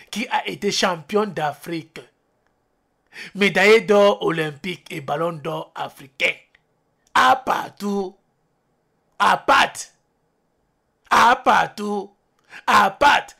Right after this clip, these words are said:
c'est toi, c'est toi qui as écrit l'histoire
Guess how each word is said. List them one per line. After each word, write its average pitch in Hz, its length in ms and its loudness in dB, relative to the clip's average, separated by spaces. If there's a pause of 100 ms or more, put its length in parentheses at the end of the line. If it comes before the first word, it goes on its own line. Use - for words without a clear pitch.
(280)
c'est 208 340 -2
toi, 247 180 0 (440)
c'est 220 360 2
toi 269 300 4
qui 262 120 -2
as 226 140 4
écrit 208 380 0 (260)
l'histoire 277 800 0